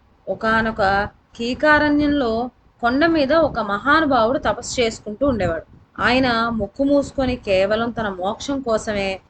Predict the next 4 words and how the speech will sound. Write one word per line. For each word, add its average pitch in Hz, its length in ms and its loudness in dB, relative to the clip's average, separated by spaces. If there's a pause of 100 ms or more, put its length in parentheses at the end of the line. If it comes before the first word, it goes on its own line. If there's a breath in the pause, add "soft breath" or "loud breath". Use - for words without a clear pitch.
(160)
దేవుణ్ణి 285 720 4 (160)
ధ్యానించే 220 1040 0 (280)
స్వార్థపరుడు 262 800 2
కాడు. 214 340 2